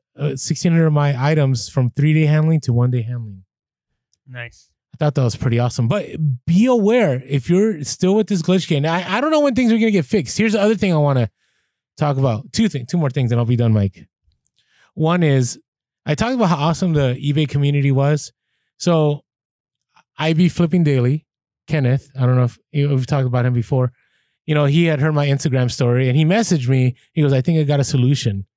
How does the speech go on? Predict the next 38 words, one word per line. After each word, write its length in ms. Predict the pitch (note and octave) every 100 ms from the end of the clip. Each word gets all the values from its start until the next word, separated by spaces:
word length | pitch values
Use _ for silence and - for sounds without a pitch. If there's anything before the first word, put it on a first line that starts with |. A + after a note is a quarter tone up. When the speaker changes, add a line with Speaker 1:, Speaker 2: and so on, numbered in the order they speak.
| _ _ _ _ -
Speaker 1:
Gave 140 | D3
me 60 | F3+
his 100 | F3
phone 200 | E3+ D#3
number. 400 | D3 C3 B2 A2
How 80 | F#3
weird 180 | F#3+ F#3+
is 120 | C#3+
it? 140 | A#2+ - _
Boom. 380 | C3 F3+ C3 F#2+
Called 260 | - G3 G3
him 160 | C#3 D#3+
right 260 | C4 C4
there 120 | A3+ B3
on 140 | A#3+
the 60 | G#3
spot. 380 | - B3+ C3+ - _ _ -
Like, 260 | E3 - _ _ _ -
if 160 | -
you're 80 | F3+
not 140 | A#3 A#3
on 80 |
social 300 | F3+ E3+ -
media, 440 | C3 E3+ D#3 G#2 G2 _ _ _ _ -
understand 500 | G3+ D#3+ F3+ C#3+ A#2+
there's 160 | F3
people 300 | - F3+ D3
wanting 280 | B2+ D3+ D3+
to 60 | G#2+
help. 280 | D#3+ A2 - _ _ _ _ _ _ _ -
So 120 | F3+
I 120 | F3
called 460 | - G3 F3+ G3 D#3+ _
and 120 | D3 E3
he 80 |
offered 320 | E3 E3 - F#3+
a 80 |
solution. 680 | F3+ F3+ D3+ D3 D#3+ C#3+ C#3+